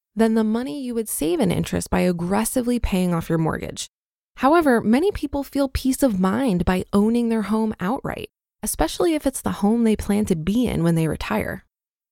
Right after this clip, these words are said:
I personally have chosen to not pay off my mortgage early for a number of reasons. Firstly, I don't look at my primary residence as an investment, and I don't want my money held up in a tangible asset.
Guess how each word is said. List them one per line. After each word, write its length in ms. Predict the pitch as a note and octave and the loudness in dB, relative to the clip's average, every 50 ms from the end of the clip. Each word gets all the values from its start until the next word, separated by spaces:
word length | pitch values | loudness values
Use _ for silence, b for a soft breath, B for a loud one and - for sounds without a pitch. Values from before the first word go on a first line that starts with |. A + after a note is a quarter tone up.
| _ _ _ - | _ _ _ -2
I 180 | C#4 D4+ F4+ F#4 - | 0 2 2 0 0
personally 500 | - - - A3 A3 - - B3 B3+ B3 | -2 -2 0 0 0 0 0 2 2 2
have 160 | B3 A3+ F#3+ - | 2 0 0 0
chosen 360 | - - F#3+ F#3 - F#3 F#3 | 0 0 2 2 2 0 -2
to 160 | - - F3+ | 0 0 2
not 380 | E3+ E3 E3+ F3 F3+ - - - | 2 4 4 2 2 0 0 -2
pay 180 | - F3+ E3 | -2 -2 0
off 200 | D#3 - E3 - | -2 -2 0 0
my 120 | E3 E3 D#3+ | 2 2 2
mortgage 340 | E3 D#3+ D#3+ D#3 D#3+ - | 2 0 0 -2 -4 -4
early 280 | - - E3 D#3 - F3 | 0 0 0 0 0 -4
for 200 | - - - G#3+ | -6 -4 0 2
a 100 | G#3+ G#3 | 2 4
number 420 | G#3 G3+ G3+ G3+ G#3 G#3+ G3 F#3+ E3+ | 4 4 4 4 4 4 2 2 0
of 160 | D#3+ - - | 0 -4 -4
reasons. 500 | - - - - - - - G3+ - - _ _ _ _ _ _ _ | -6 -6 -6 -6 -6 -8 -6 -8 -10 -10 _ _ _ _ _ _ _
Firstly, 560 | - - D4 D4+ - - - C#4 C4+ C4+ C4+ - - | -4 -2 -2 -2 -2 0 2 2 2 2 0 -2 -4
I 140 | - - B3 | 0 0 2
don't 200 | D#4 E4 D#4 - | 2 2 0 2
look 180 | A3+ B3 - - | 2 2 2 2
at 80 | A3 | 2
my 120 | G#3 G3+ F#3+ | 2 2 2
primary 500 | - - - E3+ E3+ F3 F#3 F#3 F3 E3 | 2 2 2 2 4 4 4 4 2 2
residence 540 | D#3 D3+ D#3 D#3 - G3 G#3+ A3+ A#3 A3 - - | 2 0 -2 0 2 2 2 2 2 -2 -4 -2
as 160 | - F3+ F3 | -2 0 2
an 80 | F3+ E3+ | 2 2
investment, 580 | E3 D#3+ D#3 D#3 D#3+ E3 - - - E2+ - - _ _ _ _ _ _ - | 2 2 2 2 0 0 -2 -4 -4 -4 -4 -6 _ _ _ _ _ _ 2
and 80 | G#3+ | 4
I 80 | G#3+ G#3+ | 4 6
don't 180 | A#3+ D4 D#4+ - | 6 4 2 0
want 140 | D#4 - | -2 -2
my 140 | - C4+ A#3 | 0 0 2
money 440 | G#3 G3 G#3 A#3+ B3+ A#3+ G3+ F#3 F3+ | 2 2 2 2 2 2 2 0 0
held 340 | - F3 - - A#3 A#3+ - | -2 -4 -6 -6 -4 -2 -2
up 140 | C4 - - | -2 -2 0
in 80 | G3+ | -2
a 80 | F#3 F3 | -2 -2
tangible 720 | - - - - - F#3 F#3 G3 G3 G3+ F3+ F3 E3+ - - | -2 -4 -6 -2 2 4 4 4 4 4 4 2 2 2 0
asset. 460 | - - D#3+ E3 - - - - - | -2 -4 -4 -4 -6 -4 -4 -4 -4